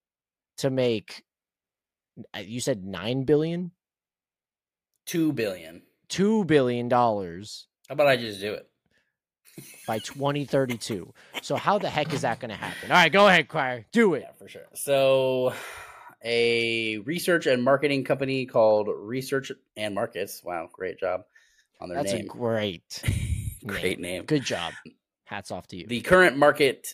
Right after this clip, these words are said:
Speaker 2: pretty much producing by food and beverage companies in the N F T marketplace, is around five hundred thirty-eight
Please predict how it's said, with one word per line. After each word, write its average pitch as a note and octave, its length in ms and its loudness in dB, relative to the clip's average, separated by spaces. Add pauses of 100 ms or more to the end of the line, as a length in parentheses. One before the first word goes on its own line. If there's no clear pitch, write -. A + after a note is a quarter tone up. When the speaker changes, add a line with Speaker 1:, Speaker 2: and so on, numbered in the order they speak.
(160)
Speaker 2:
pretty C#3 180 0
much B2+ 200 2
producing C3+ 400 -2
by A2+ 460 4
food C#3+ 180 0
and C3+ 80 0
beverage B2 260 2
companies B2+ 480 -2
in A2 140 -8
the G2+ 600 0
N A#2 80 -6
F A2+ 120 -6
T A#2+ 140 -8
marketplace, A2+ 640 -2
is G#2 180 -6
around G2+ 260 -4
five B2+ 180 0
hundred A#2 240 -8
thirty-eight A2+ 440 -10